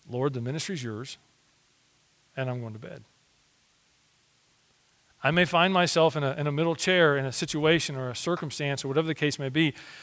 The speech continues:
and rather than looking around to see how I can get out of it and escape it, I'm gonna embrace it because God called me to that role. "Lord, the ministry's yours. I'm going to bed."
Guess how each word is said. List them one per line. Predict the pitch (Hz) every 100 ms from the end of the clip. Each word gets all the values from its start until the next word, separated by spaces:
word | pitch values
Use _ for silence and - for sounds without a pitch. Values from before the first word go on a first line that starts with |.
| - -
and | - 135
rather | 151 185 208
than | 175 160 190
looking | 170 196 202 196
around | 175 175 180 156
to |
see | - 180
how | 147 170
I | 151
can | 139
get | 139 151
out | 160 185
of | 143 120
it | 131 156 _ _ _ _ _ _ -
and | 123
escape | - - 208 202
it, | 113 107 147 _ _ _ _ _ _ _ _ _
I'm | 143
gonna | 147 147 143
embrace | 131 127 170 208 190
it | 110 101 123 _ _ _ _ _ _ _ _ _ _ _ _
because | - - 127 113
God | 135 139 147 143 - _ _ -
called | - 170 170 127
me | 113 120 - _ _ _ _ _ -
to | 135
that | 135 127
role. | 156 170 104 _ _ _ _ _ _ _ _ _ _ _ _ _
"Lord, | 131 143
the | 135
ministry's | 156 160 151 131
yours. | 156 135 131 - _ _ _ _ _ _ _ _ _ _ _ _
I'm | 139
going | 139 139
to |
bed." | 139 214 139